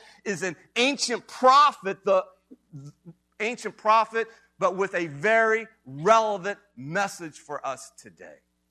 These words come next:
Now, Joel was a prophet of God, and so let me answer that question of what does that mean? Well, notice this in your notes coming up on the screen.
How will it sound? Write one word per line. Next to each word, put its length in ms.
Now, 120
Joel 300
was 160
a 60
prophet 440
of 140
God, 380
and 100
so 120
let 140
me 140
answer 320
that 220
question 420
of 200
what 320
does 140
that 260
mean? 460
Well, 260
notice 340
this 160
in 80
your 120
notes 280
coming 220
up 120
on 120
the 60
screen. 400